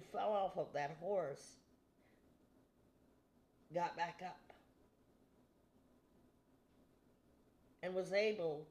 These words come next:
to ride that horse. Now, if you don't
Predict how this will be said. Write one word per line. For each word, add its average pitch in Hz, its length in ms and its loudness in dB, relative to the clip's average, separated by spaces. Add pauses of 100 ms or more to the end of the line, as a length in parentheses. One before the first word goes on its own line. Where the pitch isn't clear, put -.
(100)
to 165 480 -6 (3250)
ride 135 500 0 (420)
that - 380 -4 (420)
horse. - 180 -6 (2250)
Now, 127 240 -10 (1120)
if 220 240 0
you 220 140 -4
don't 233 340 2